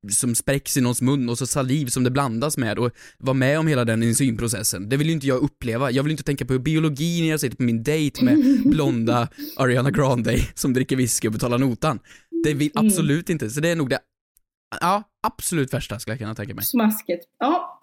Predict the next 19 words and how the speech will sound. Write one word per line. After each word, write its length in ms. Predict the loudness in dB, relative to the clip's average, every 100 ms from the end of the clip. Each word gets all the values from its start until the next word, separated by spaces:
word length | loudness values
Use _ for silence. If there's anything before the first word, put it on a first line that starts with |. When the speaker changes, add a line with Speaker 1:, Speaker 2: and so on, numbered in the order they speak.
| -4
Speaker 2:
nej, 180 | 0
där 120 | 2 2
Speaker 1:
Du 60 |
då? 60 | 2
Speaker 2:
har, 160 | 0
där 400 | 0 0 -2 -4
har 120 | -4 -2
vi 100 | 0
tips. 260 | -2 -6 -10 _ _ _ 0 2
Oj, 80 | 2 4
för 80 |
mig? 240 | 2 2 2
Speaker 1:
Du 100 | 2
sitter 360 | 2 0 0 0
med 400 | 2 0 -6 -12 -16 _ _ -12 -10
<laughs> 440 | -10 -6 -6 -4
Tom 720 | 0 0 2 0 0 0 -2 -4
Cruise. 720 | -4 0 0 -2 -6 -8 -6
Nej, 320 | -4 -2 -4